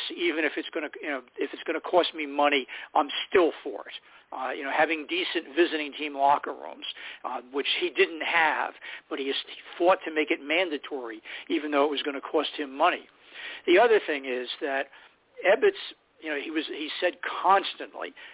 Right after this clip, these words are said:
"I'm not in business, I'm not in baseball for my health,"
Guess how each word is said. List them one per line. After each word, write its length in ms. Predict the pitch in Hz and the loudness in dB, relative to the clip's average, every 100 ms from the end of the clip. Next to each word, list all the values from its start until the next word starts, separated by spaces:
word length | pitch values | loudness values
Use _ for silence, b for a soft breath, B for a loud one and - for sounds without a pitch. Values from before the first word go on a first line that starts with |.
| B | B
"I'm 220 | - 151 156 | -2 0 6
not 180 | 156 | 6
in 160 | 151 139 | 6 0
business, 320 | 147 135 147 - | -2 -2 -2 2
I'm 160 | 156 | 2
not 160 | 165 160 | 4 2
in 160 | 156 139 | 2 -2
baseball 440 | 135 131 139 117 - | -2 -2 -6 -10 -10
for 120 | 123 | -6
my 200 | 120 120 | -2 -2
health," 380 | - 123 - | -2 -4 -6